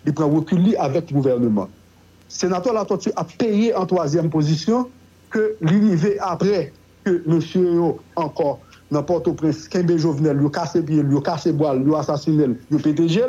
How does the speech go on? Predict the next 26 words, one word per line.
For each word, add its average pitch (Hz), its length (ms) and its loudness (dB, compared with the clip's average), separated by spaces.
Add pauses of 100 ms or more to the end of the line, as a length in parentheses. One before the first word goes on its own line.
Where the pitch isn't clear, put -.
(520)
et 175 140 0
que 233 260 0 (560)
il 165 120 4
était 190 200 -2
des 190 140 0
possibilités 202 720 0
pour 196 160 -2
que 208 80 0
lui 190 180 2
rentre, 202 260 0 (520)
lui 170 100 2
poser 196 340 0
problème, 185 600 0 (180)
question 180 380 0
sécurité, 180 720 0 (160)
lui 170 100 4
vient 175 180 2
à 170 100 0
comprendre 175 360 0
qu'il 170 140 2
y 160 40 4
a 160 40 2
le 160 100 2
plan 165 140 2
de 143 80 -2
sécurité, 156 600 0